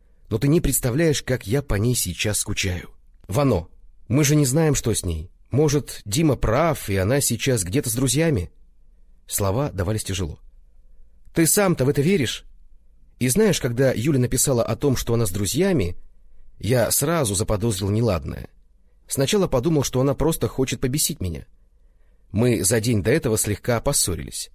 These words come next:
Она тусить звала, а я не мог, к зачетам готовился. Я каждый день перечитываю это чертово сообщение.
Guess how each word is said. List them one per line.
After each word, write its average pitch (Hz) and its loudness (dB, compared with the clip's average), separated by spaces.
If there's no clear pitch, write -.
Она 202 2
тусить 139 0
звала, 107 0
а 107 -2
я 135 2
не 135 2
мог, 90 -4
к 95 -6
зачетам 101 -2
готовился. 82 -4
Я 131 2
каждый 170 0
день 156 0
перечитываю 120 0
это 120 -2
чертово 123 0
сообщение. 101 -2